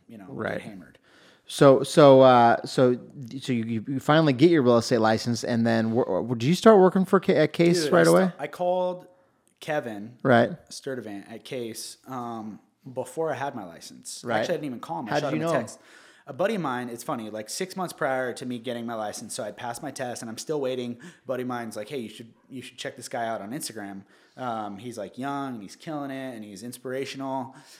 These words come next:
Speaker 1: And I, like, looked at his page the first time, and I'm like, "Nah." And, like,
Speaker 2: Right. <laughs>
Speaker 1: because, not because I didn't like what I saw, because I really did, and I, there was, like, a jealousy, like, "Dang, like,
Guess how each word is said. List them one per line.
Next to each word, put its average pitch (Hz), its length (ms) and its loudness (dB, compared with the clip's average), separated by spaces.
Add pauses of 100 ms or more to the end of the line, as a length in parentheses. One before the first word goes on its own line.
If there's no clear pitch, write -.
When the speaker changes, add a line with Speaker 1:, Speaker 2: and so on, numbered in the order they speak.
Speaker 1:
And 131 100 -6
I, 127 40 -2
like, 113 220 -6
looked 135 260 -8
at 156 80 -10
his 135 100 -10
page 127 380 -8
the 156 80 -10
first 160 260 -8
time, 165 260 -2
and 127 80 -6
I'm 113 120 -8
like, 110 180 -8 (600)
"Nah." 104 260 -16 (480)
And, 139 180 -4
like, 151 360 2
Speaker 2:
Right. - 180 -6
<laughs> 131 80 -20
Speaker 1:
because, 165 720 -2
not 151 220 -4
because 160 260 -4
I 143 80 0
didn't 135 140 -6
like 127 180 -8
what 117 80 -10
I 113 60 -6
saw, 151 260 -2
because 120 280 -10
I 113 40 -6
really 117 300 -8
did, 113 260 -8
and 101 100 -14
I, 104 120 -12
there 113 120 -10
was, 107 120 -12
like, 104 120 -14
a 101 40 -18
jealousy, 113 440 -8
like, 101 200 -16
"Dang, 110 280 -12
like, 98 260 -16